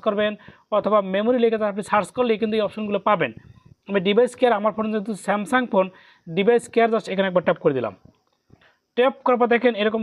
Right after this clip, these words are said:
চলে আসছে। আসার পর দেখবেন যে আপনার ফোনে মেমোরি কতটুকু জায়গা খালি আছে অথবা আপনি কীভাবে আপনার মেমোরি বাড়াবেন। আর একটা বিষয় হলো আপনার ফোনে স্টোরেজ কতটুকু আছে, কতটুকু আপনার ফোনে জায়গা রাখতে পারবেন। এই দুইটা অপশনের কাজ ভাই আপনাকে করতে হবে।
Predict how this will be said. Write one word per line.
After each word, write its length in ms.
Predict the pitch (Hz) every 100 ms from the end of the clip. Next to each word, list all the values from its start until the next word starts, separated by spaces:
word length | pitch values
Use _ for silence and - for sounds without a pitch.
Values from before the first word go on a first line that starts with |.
| 202
চলে 140 | 196 196
আসছে। 140 | - - 196
আসার 180 | 240 233
পর 80 | 247
দেখবেন 220 | 226 247 233
যে 80 | 208 190 - - _ -
আপনার 300 | 202 - 233 233
ফোনে 180 | 233 226 196
মেমোরি 280 | 196 214 247 240
কতটুকু 340 | 220 240 226 226
জায়গা 200 | 208 202 190
খালি 180 | 190 226 226
আছে 160 | 220 247 254 _ _ _ 214
অথবা 180 | 202 240 220
আপনি 140 | 240 233
কীভাবে 200 | 233 233 214
আপনার 160 | 226 214
মেমোরি 180 | 220 208 196
বাড়াবেন। 300 | 220 240 262 - _ _ -
আর 60 | 202
একটা 120 | 208 247
বিষয় 160 | 240 262
হলো 120 | 208 202 180 180
আপনার 260 | - 240 233
ফোনে 160 | 240 233 196 -
স্টোরেজ 360 | 247 247 175 - - _ _ _ _ - 240
কতটুকু 460 | 233 269 277 247 254 226
আছে, 180 | 277 285 - -
কতটুকু 420 | 220 247 254 240 262 220
আপনার 180 | - 214
ফোনে 160 | 214 226 202
জায়গা 200 | 202 202
রাখতে 200 | 202 - 196
পারবেন। 260 | 220 185 127 - _ _ _ 226
এই 80 | 277 208
দুইটা 220 | 233 233 240
অপশনের 300 | - 233 226
কাজ 100 | 233 220
ভাই 80 | 214
আপনাকে 240 | 190 220 196 -
করতে 220 | 208 - 160
হবে। 160 | 120